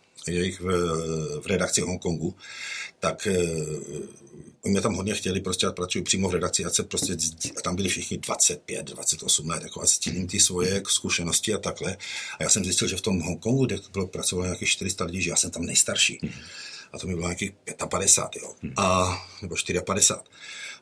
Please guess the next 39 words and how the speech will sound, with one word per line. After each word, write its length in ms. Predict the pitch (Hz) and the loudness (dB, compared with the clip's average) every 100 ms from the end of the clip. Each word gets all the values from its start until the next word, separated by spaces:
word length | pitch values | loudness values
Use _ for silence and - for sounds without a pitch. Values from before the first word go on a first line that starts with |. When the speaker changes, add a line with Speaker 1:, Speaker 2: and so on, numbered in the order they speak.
| _ 95 | _ 2
Speaker 1:
A 220 | 95 92 | 4 4
mi 120 | 104 | 4
bylo 180 | 123 123 | 6 6
jasné, 340 | 120 - 139 | 8 8 8
že 120 | 131 | 4
se 140 | 120 110 | 4 2
budu 180 | 110 120 | 4 6
muset 260 | 117 123 | 6 6
jako 260 | 117 - 127 | 2 4 6
najít 260 | 104 120 | 6 4
znovu, 360 | 110 104 139 123 | 4 4 4 2
jako, 200 | - 85 | -2 -4
že 100 | - | -4
prostě 340 | - - 117 | -2 -2 0
jako, 260 | 98 90 113 | -2 0 -2
že 360 | 101 - - 90 | -2 -4 -4 -4
já, 80 | - | -4
já, 200 | - 92 - - 90 | -6 -8 -10 -6 -4
jako 180 | - | -4
pro 140 | 95 98 | -4 0
mě 160 | 101 | 0
důchod 320 | 92 90 110 101 | 0 0 0 2
je 160 | 101 | 0
prostě 300 | 98 92 - | 0 -4 -2
úplně 280 | 90 104 98 | -4 -2 0
jako 180 | 90 104 | 0 0
nesmyslné 460 | 85 90 90 98 | 0 2 2 2
slovo. 320 | - 82 - - - | 0 0 -4 -10 -8
Speaker 2:
Mhm. 100 | - - - - - _ 98 | -6 -6 -10 -14 -20 _ 2
Speaker 1:
A 340 | 90 82 82 - _ - | 2 2 -2 -6 _ -2
já 160 | - | 4
jsem 200 | - 120 | 6 6
hrozně 360 | 113 107 107 110 | 4 4 4 4
rád, 140 | 107 | 2
že 80 | 113 | 4
se 100 | - | 4
povedl 280 | - 107 110 | 4 2 2
ten 180 | 127 123 | 2 0
film. 300 | - - | 0 -4